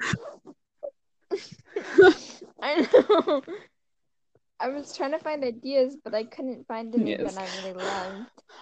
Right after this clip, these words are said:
Speaker 2: I start working on my costume, like, a-,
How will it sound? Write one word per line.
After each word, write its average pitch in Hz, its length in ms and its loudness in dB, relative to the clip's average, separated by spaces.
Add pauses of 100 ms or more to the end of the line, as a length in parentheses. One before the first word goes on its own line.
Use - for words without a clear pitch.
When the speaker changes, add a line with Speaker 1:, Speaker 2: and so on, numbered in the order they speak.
(100)
Speaker 2:
I 214 220 8
start 254 380 6
working 202 440 6
on 185 160 6
my 185 140 8
costume, 190 540 4
like, 151 200 4
a-, 165 160 6